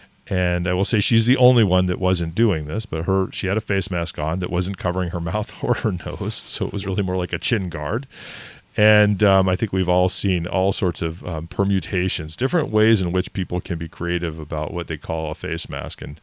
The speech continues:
how to make it, like, as ineffective as possible. This was about as ineffective as it could be. And she stands there about two feet over me and two feet from me and proceeds to ask me what I would like to order and what my,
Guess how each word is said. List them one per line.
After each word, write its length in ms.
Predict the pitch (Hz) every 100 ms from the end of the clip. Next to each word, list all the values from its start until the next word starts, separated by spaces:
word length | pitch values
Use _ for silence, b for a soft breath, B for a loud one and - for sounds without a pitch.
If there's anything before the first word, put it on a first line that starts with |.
| B B B B
how 160 | - 87
to 80 |
make 200 | 90 87
it, 120 | - 87
like, 200 | 82 90
as 200 | 85 87
ineffective 480 | 104 90 87 82 80
as 80 | 80
possible. 400 | - 87 92 92
This 200 | 92 -
was 140 | 95
about 260 | 85 87 82
as 120 | 80
ineffective 520 | 80 82 76 - 73
as 100 | 80
it 40 | 80
could 160 | 104
be. 260 | 95 71 110 B B B -
And 160 | 123
she 100 | -
stands 440 | 139 110 101 101 -
there 200 | 90 98
about 360 | 90 85 82
two 180 | - 113
feet 240 | - 104 82
over 260 | 78 76
me 340 | 73 76 127 - _ B B B B B -
and 120 | 90
two 160 | - 101
feet 240 | - 95
from 400 | - 123 120 90
me 280 | 80 95 139 B B B
and 180 | - 90
proceeds 480 | 104 98 92 87 -
to 140 | 98 -
ask 360 | 87 87 -
me 180 | 87 90
what 180 | 87 92
I 60 |
would 160 | 110 113
like 260 | 95 90 -
to 100 | -
order 420 | 87 85 92 107
and 240 | 92 92
what 140 | 87 92
my, 180 | 95